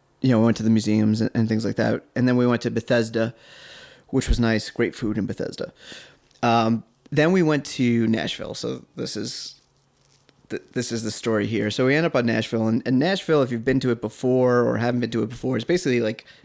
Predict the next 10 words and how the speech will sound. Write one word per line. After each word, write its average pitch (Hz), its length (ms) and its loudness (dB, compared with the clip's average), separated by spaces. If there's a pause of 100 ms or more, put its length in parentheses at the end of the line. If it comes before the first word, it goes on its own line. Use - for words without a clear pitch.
it's - 100 -8
a 139 60 2
strip, - 460 -4 (220)
right? - 200 -6
It's - 140 -4
an 156 100 -2
urban 170 280 2
area, 120 340 4
but, 113 280 -4
like, 117 300 -6